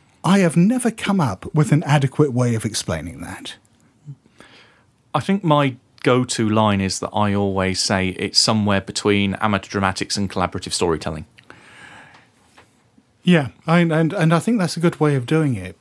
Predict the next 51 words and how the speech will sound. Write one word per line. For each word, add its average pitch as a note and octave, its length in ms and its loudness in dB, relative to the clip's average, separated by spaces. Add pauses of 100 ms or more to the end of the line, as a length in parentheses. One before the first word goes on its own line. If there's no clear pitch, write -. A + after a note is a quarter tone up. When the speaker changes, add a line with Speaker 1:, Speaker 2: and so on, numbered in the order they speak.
Speaker 1:
But D#3+ 320 2
I, F3+ 280 2
still, C4 340 -2
that G3+ 180 -2
doesn't A3 340 0
really E3 760 0 (180)
get D#3 180 0
to - 80 -8
the C#3 100 -2
heart C#3+ 280 -2
of C3 100 -6
what C3 200 -2
it C#3+ 160 -6
is. F#2+ 480 -8
Speaker 2:
I D#2+ 80 -6
did F2+ 180 -6
say G2 120 2
it G2 40 0
was G2 120 -2
difficult. - 480 -6
<laughs> - 40 -20
That's - 300 0
Speaker 1:
Yeah, C3 60 4
Speaker 2:
why C#3 100 4
I C3+ 40 2
say - 220 2
that's G2 180 0
Speaker 1:
because, F3 220 2
Speaker 2:
my C3 60 4
go-to F#3+ 120 2
Speaker 1:
because, A#2+ 220 4
Speaker 2:
line. B2 100 -6 (280)
Speaker 1:
because F3+ 260 4
it's D#3 160 2
also C#3+ 380 2
a C3+ 60 0
game. D3+ 460 -4 (100)
Speaker 2:
<laughs> - 100 -20
Yeah. G#2 140 -6 (2250)
Speaker 1:
I, G3+ 220 0 (260)
I, - 500 -2
I F3+ 80 4
think, A#3 280 2 (120)
you G#3 80 0
know, D#3+ 100 2
part A3 200 0
of F#3+ 60 -4
the F3+ 60 -2
problem F#3 280 2
is B2+ 140 -2
that D3 280 0